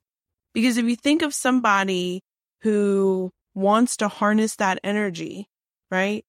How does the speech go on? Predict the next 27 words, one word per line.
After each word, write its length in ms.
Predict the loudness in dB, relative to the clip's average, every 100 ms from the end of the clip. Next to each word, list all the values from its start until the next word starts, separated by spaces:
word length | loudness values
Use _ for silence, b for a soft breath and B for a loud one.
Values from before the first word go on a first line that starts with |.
| _
but 100 | -2
use 180 | 0 0
it 120 | -2
for 160 | -4 -6
dark, 540 | 0 2 2 2 -2
would 160 | -6 0
go 260 | 2 2
to 160 | -2 -6
a 60 | -6
place 300 | -4 -4 -6
that 100 | -10
has 400 | -4 -2 -2 -4
dark 300 | 0 0 -2
history, 600 | -4 -4 -6 -10 -10 -18 _ _ _ _ -4
right? 280 | -2 -2 -4 _ _ _ 0
I 340 | 2 2 -2 -6
E, 440 | -4 -2 -2 -4 -10 _ _ _ _ _ _ -8
a 80 |
place 320 | -4 -2 -2 -4
like 180 | -4
that, 300 | 0 0 0 -8 _ _ _ _ _ _ _ -2
um, 340 | 0 0 -2
because 200 | -6 -6
the 60 | -4
girl 240 | 0 0
died 300 | 0 -2 -4
so 400 | -4 -4 -4 -6